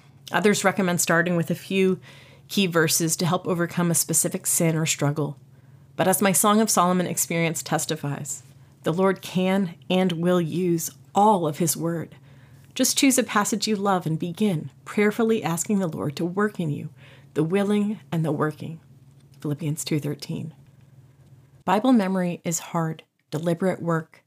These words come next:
We like the idea of it and we enjoy the results, but many of the practices mentioned above are repetitious, sometimes tedious endeavors.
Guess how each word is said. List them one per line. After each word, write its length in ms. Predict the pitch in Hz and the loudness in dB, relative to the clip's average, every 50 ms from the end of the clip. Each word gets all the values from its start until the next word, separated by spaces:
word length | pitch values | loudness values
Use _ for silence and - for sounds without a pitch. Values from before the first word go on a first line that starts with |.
| _ _ _ _ _ _ _ _ _ _ _ _ - | _ _ _ _ _ _ _ _ _ _ _ _ 0
We 100 | 214 226 | 2 4
like 240 | 220 220 226 226 - | 6 4 4 2 0
the 120 | 220 208 | 2 2
idea 400 | 190 185 156 131 170 170 180 180 | 4 2 2 0 0 0 2 2
of 100 | 175 175 | 2 2
it 160 | 185 185 - - | 2 2 2 0
and 140 | - 175 180 | -2 -2 -2
we 160 | 175 175 - | 0 0 0
enjoy 420 | 180 175 165 - 190 185 196 202 | 0 0 0 0 0 0 0 0
the 120 | 190 190 165 | 0 0 0
results, 680 | 165 170 170 170 170 165 170 165 - - - - - _ _ _ _ _ _ | 0 0 0 0 -2 -2 -2 -2 -2 -2 -4 -4 -6 _ _ _ _ _ _
but 160 | - - 139 185 | -8 -6 -2 0
many 300 | 185 185 208 220 247 254 | 2 4 6 6 6 4
of 80 | 247 | 4
the 80 | 220 - | 0 -2
practices 600 | - - 175 180 - - 202 - - - 165 - | -2 -2 -4 -4 -4 -6 -8 -6 -4 -4 -4 -4
mentioned 360 | 165 165 165 - 196 190 170 | -4 -4 -4 -4 -4 -2 -4
above 400 | 160 156 160 147 165 175 170 - - - | -4 -2 -2 -2 -2 -2 -4 -8 -12 -10
are 240 | 170 180 170 - - - - _ _ _ - | -6 -6 -6 -8 -10 -16 -20 _ _ _ -6
repetitious, 880 | 160 170 - 185 170 - - 202 202 - - - 143 - - - - - _ _ _ _ - | -6 -4 -4 -4 -4 -2 -2 0 0 -2 -2 -4 -8 -10 -10 -10 -12 -12 _ _ _ _ -6
sometimes 460 | - - 196 208 214 208 190 170 - | -2 -2 0 0 0 0 0 -2 -2
tedious 500 | - - - 190 175 190 185 185 - - | -6 -6 -6 -4 -4 -2 -4 -4 -4 -4
endeavors. 720 | - 170 170 165 160 160 - - 147 139 - - - - | -4 -4 -2 -2 -4 -4 -4 -8 -8 -10 -12 -18 -20 -20